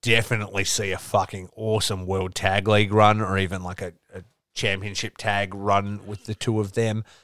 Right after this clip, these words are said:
Um, and there was even little moments. I mean, let's just touch on it now a little bit.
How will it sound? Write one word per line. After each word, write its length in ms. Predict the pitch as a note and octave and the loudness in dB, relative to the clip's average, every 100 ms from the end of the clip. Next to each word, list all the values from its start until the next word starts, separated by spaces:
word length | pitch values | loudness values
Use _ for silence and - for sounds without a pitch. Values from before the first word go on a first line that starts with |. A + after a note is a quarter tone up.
| _ - | _ 0
Um, 340 | - G3 F#3+ - _ _ _ - | 4 4 2 -10 _ _ _ 0
and 160 | A3+ | 4
there 80 | A#3+ | 6
was 140 | A#3 | 6
even 320 | A3+ B3 A#3+ A#3 | 4 4 2 4
little 220 | A3+ A3 | 4 4
moments. 520 | G#3 A#3 C4+ C3 - C3+ | 4 2 0 -4 -2 2
I 100 | D3 | 2
mean, 440 | D3+ D3 C#3+ B2 _ _ _ _ | 2 0 -4 -10 _ _ _ _
let's 180 | E3+ - | 0 2
just 220 | D3+ - | 0 0
touch 220 | - C3 | -2 2
on 100 | C#3+ | 2
it 100 | A#2 | 0
now 220 | A#2 B2+ A2 | 4 6 6
a 20 | |
little 300 | B2 G#3 G#3 | 4 4 4
bit. 400 | B2 G2 G2 | 2 0 -2